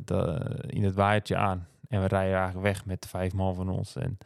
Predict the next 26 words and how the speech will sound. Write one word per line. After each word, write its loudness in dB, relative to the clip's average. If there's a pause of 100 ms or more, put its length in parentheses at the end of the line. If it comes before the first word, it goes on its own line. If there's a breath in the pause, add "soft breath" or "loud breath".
(440 loud breath)
ja, -4
dat -8
plan 4
was 0
van -4
tevoren -2
<laughs> -4
gemaakt. 2
Hij -2
kwam 0
precies -6
op -10
de -4
goede 0
plek 0
uit. -2
Ja, -4
uiteindelijk -2
pakten -4
we 0
daardoor, 2
eh, -2 (440 soft breath)
het 0
verschil 4
in 0
de, 2